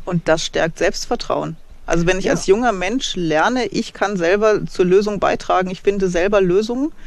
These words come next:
Speaker 2: Mhm.
Speaker 1: das macht stark fürs Leben.
Speaker 2: Ja.
Speaker 1: Und das ist das Gegenteil von, ich lerne auswendig, wie es geht und spul's dann wieder ab.
Speaker 2: Hm. Lass uns mal zurückkommen zum Noten, zum Thema
Speaker 1: Mhm.
Speaker 2: Noten. Also Noten messen, wie der Schüler an dem Tag gerade drauf war.
Speaker 1: Ja,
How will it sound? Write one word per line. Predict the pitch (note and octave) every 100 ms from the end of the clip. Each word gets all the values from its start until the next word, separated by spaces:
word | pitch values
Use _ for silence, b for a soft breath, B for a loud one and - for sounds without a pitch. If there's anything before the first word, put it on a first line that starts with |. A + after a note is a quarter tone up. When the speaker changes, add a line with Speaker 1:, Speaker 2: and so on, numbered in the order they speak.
| B
Speaker 2:
Mhm. | D3+
Speaker 1:
das | G#3+ - -
macht | E3+ -
stark | - G3
fürs | - E3+
Leben. | F3+ G3+ E3 - -
Speaker 2:
Ja. | F3+ G3 - - -
Speaker 1:
Und | - F3
das | F3+
ist | E3 -
das | F3+
Gegenteil | F#3+ A3 - G#3
von, | - G3+
ich | F3+
lerne | F3 F3 F3+
auswendig, | F#3+ - F3+ F#3
wie | F3
es | -
geht | E3+ G#3
und | G3
spul's | - F#3+ G3
dann | D#3+ F3
wieder | F3
ab. | E3+ - b b b
Speaker 2:
Hm. | - C3+ B2 G#2 - - B B B -
Lass | D#3
uns | A3+ F#3
mal | F#3
zurückkommen | - E3 F3+ F3+ E3+
zum | - D#3
Noten, | D3+ G3+ - C3+ E3+ G3 - -
zum | F3
Thema | D#3+ F3+ E3
Speaker 1:
Mhm. |
Speaker 2:
Noten. | D3 F3+ -
Also | C#3+ C#3+
Noten | D3 G3 G#3+ E3
messen, | D#3 - G#3 G3 G3+ F#3+ G3 - E3 D#3+
wie | F3+
der | F3
Schüler | - F#3 F#3+
an | E3
dem | E3+
Tag | - D#3
gerade | - C#3+ C#3
drauf | - - E3 -
war. | F#3+ G#3 G#3
Speaker 1:
Ja, | A#3+